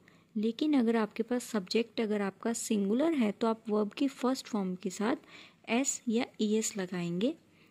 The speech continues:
जैसे कि राम प्लेज फुटबॉल। So, यहाँ पर कई बार कन्फ्यूजन होती है कि जो प्लेज है वो प्लूरल में आएगा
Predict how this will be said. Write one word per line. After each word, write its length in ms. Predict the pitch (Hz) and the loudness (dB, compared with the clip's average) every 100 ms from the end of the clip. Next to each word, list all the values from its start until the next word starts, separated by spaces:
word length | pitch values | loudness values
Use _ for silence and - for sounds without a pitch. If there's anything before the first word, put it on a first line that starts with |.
| - | -6
जैसे 380 | 196 202 - 220 | -4 -2 0 -2
कि 200 | 208 285 - _ _ | 0 -4 -4 _ _
राम 440 | 208 185 202 240 330 - _ _ | -6 -2 0 0 -2 -6 _ _
प्लेज 400 | 240 233 269 262 | 0 2 2 0
फुटबॉल। 600 | - - 208 180 175 147 180 - - - - | -4 -6 -4 -2 0 0 -4 -18 -20 -20 -12
So, 100 | - | -2
यहाँ 320 | 269 226 214 240 | 0 0 -2 -2
पर 80 | 285 | -2
कई 200 | 269 233 | 0 0
बार 140 | 254 | 0
कन्फ्यूजन 580 | 254 247 226 220 220 240 | 0 2 2 2 4 4
होती 260 | 214 - 220 | 2 2 0
है 60 | |
कि 280 | 233 277 294 | 2 0 0
जो 180 | 254 269 | 0 0
प्लेज 640 | 269 _ - 247 262 262 214 | -2 _ 0 4 4 2 0
है 220 | 190 185 - _ _ - | -2 -4 -12 _ _ -8
वो 180 | 214 240 269 | -2 -2 -2
प्लूरल 380 | - 220 214 240 | 0 2 4 6
में 140 | 254 247 | 6 4
आएगा 440 | 233 233 233 269 | 4 2 0 -2